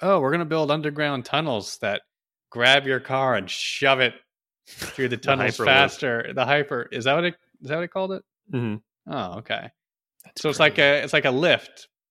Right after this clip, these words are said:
Speaker 1: but a horizontal and for your car.
Speaker 2: I think it's under construction.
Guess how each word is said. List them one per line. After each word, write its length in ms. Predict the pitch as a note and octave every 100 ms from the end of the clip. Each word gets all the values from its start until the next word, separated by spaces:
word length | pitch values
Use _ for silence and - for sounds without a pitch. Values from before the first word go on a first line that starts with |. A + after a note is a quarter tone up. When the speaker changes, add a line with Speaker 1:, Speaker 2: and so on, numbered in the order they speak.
| _ _
Speaker 1:
but 100 | B2+
a 80 | A2+
horizontal 720 | C3+ B2+ B2 B2 G#2+ F2+ F2 _ _ _ _
and 120 | -
for 80 | -
your 160 | A2+ G#2
car. 500 | - G#2+ G2+ F#2+ - _ _ _ _ -
Speaker 2:
I 80 | -
think 300 | - C3 G3
it's 220 | A#3+ -
under 340 | D#3+ D#3+ D#3+
construction. 760 | D#3+ D#3 - C#3+ - - G#3